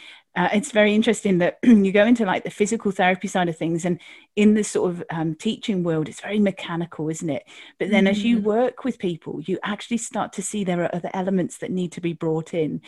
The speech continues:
Speaker 1: And it's all
Speaker 2: Mm-hmm.
Speaker 1: about facilitating them rather than fixing them, isn't it? 'Cause when we can facilitate them, that's where the power lies for them,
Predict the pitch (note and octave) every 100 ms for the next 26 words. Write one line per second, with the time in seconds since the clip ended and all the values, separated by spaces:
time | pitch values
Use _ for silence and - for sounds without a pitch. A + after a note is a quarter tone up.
0 | - - - - F#3 G3 G3 B3 - F#3
1 | E3+ - - F#3 - A3 A3 - F3 E3+
2 | D#3 D3+ D3+ E3 D#3+ D#3 D#3+ D#3 - F3+
3 | - E3+ D#3 D3 D#3+ F3 - - F3 F3+
4 | G#3 A3+ G3 G3 - G#3 G#3 F3+ D#3 -
5 | C#3+ - - _ F3 F3 - F#3 E3 -
6 | F3+ E3+ E3 D#3 D#3+ D#3+ D#3 D#3 - D#3+
7 | E3 F3+ C#3+